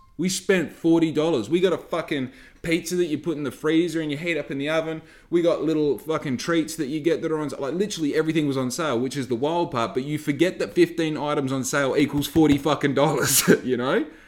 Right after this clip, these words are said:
And man, at the end of the day, you have to remember that businesses and companies don't put things on sale so that you can get them cheap. They put them on sale so that they can get rid of them and still make money out of them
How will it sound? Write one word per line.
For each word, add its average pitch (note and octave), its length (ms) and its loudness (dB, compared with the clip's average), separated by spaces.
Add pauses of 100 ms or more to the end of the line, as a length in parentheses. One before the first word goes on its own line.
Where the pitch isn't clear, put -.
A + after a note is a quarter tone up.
(280)
And D#3 160 0
man, D3 260 0 (220)
at C#3 160 -4
the E3+ 200 -10
end E3+ 240 2
of D#3+ 120 2
the E3 80 0
day, A#2 440 0 (200)
you B2+ 140 -6
have D3+ 300 -8
to C#3+ 80 -2
remember B2+ 540 -2 (260)
that A2+ 200 -4
businesses F#3 600 4
and B2 260 -4
companies C#3 600 -4
don't D3+ 340 -2
put E3+ 220 -2
things D#3+ 240 -2
on D3 160 -2
sale C#3 600 -2 (220)
so C#3+ 160 0
that C3+ 120 -2
you C#3 240 -4
can D#3+ 220 -6
get D#3 160 2
them C#3 160 -4
cheap. E3 340 -4 (360)
They C#3 140 -2
put F#3 220 0
them E3+ 160 -2
on D3+ 100 -2
sale C#3+ 280 -2
so C3+ 160 -2
that G#2+ 180 -4
they C#3 140 0
can C#3+ 160 -4
get B2+ 140 0
rid C3+ 120 4
of B2 40 0
them A#2+ 140 -2
and F#2+ 100 -4
still B2+ 280 -2
make A#2+ 160 0
money A2 280 -4
out F2 140 -6
of C2 80 -10
them G#1+ 160 -16